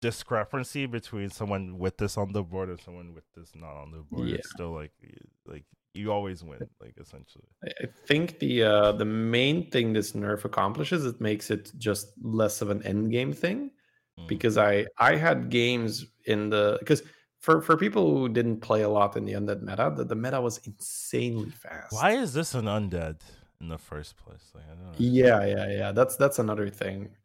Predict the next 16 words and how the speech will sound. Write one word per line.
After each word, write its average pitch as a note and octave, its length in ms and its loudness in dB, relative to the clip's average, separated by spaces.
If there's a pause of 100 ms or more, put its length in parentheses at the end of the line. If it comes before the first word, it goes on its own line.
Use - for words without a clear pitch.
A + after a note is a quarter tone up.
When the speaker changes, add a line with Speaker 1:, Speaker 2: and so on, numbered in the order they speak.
(380)
Speaker 2:
right? B2+ 140 6
But, B2+ 320 0
but C#3 140 4
in C#3+ 100 4
a B2 60 4
fast - 540 2
meta, A#2+ 440 2 (340)
scaling D3 760 0
gets - 220 -2
punished C3 500 -2
and G2+ 340 0
tempo A2 360 0
gets - 240 -6
rewarded. - 460 -10 (420)
Speaker 1:
Mm. - 180 -2
Speaker 2:
So G#2 420 4